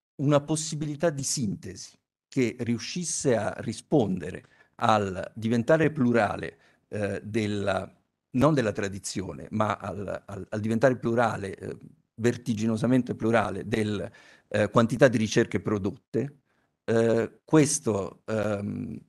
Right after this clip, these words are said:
questo tentativo di sintesi oggi è diventato problematico, se non impossibile. La storia quantitativa, eh, cui, eh, Moretti ha lavorato,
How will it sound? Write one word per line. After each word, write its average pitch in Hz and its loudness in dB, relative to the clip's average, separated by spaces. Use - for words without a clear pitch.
questo 127 2
tentativo 135 2
di 117 -2
sintesi 95 -6
oggi 107 0
è 113 -2
diventato - -4
problematico, 107 2
se - -4
non 98 0
impossibile. 110 -2
La 120 -2
storia 120 4
quantitativa, 104 -2
eh, 104 -2
cui, 104 0
eh, 104 -2
Moretti 117 4
ha 98 0
lavorato, 104 2